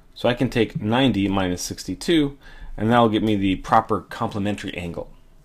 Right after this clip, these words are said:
This will be cosine of twenty-eight degrees. All right, let's try another one. What is the cofunction of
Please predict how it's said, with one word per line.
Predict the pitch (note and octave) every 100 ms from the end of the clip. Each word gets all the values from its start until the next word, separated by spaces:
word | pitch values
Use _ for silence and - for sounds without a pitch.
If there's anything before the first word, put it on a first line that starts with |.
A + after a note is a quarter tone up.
| - - - - - _
This | - F3+
will |
be | A#2 G2+
cosine | - - F#3 F#3 - F#2 G#2 D#3+ - - E3 - - - - - - -
of | - -
twenty-eight | - E3 D3+ C#3 -
degrees. | G2+ F#2 - - - - - - - - - - - - - - _ - - _ _ _ _ _ -
All |
right, | A3+ E4
let's | -
try | - C3
another | G#2+ A2+
one. | F#3+ A3+ - _ _ - - - - - - - - - -
What | C3 F3 -
is | C#3+ C#3
the | A#2+ G#2
cofunction | F#3 F3+ A2+ G2+ - C#3+ B2+
of | G#2 G#2